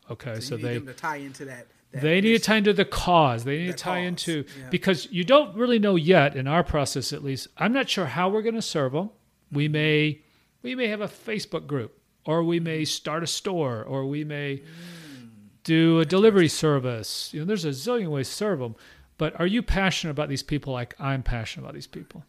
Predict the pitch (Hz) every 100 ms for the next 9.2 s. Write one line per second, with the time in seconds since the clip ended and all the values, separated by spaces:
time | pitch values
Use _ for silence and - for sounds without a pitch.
0 | - - 170 185 - 170 - 143 113 127
1 | 120 113 110 _ - - 147 135 139 151
2 | 143 131 - _ _ _ - - 156 -
3 | 233 226 196 - - 175 160 147 143 143
4 | 139 135 - 156 139 131 135 143 135 123
5 | - - - - _ _ - 180 165 127
6 | - 127 110 113 104 123 110 135 220 202
7 | 117 113 107 - - _ _ _ 143 -
8 | 143 135 135 - 147 180 190 165 - 180
9 | 170 160